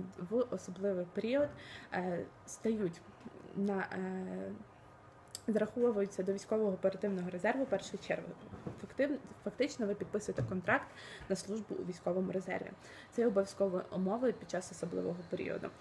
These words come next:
Е, це регулюється законом України про військову службу, військовий обов'язок, стаття двадцять шоста з поміточкою два.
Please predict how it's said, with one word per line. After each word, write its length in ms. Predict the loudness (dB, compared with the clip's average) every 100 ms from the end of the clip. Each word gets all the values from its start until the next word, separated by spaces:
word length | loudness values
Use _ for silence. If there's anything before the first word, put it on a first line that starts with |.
| -14 -12 -4 2
Е, 200 | 2 4
це 80 | 2
регулюється 460 | 2 2 2 0 -6
законом 360 | 0 2 2
України 320 | 2 0 0
про 120 | 0 -2
військову 280 | 2 2
службу, 300 | 2 -2 0
військовий 360 | -4 0 0 0
обов'язок, 520 | 2 6 6 6 -6
стаття 280 | -6 2 2
двадцять 340 | 4 0 0
шоста 260 | 4 4 2
з 40 |
поміточкою 640 | -4 0 0 -2 -4 0 0
два. 260 | 4 2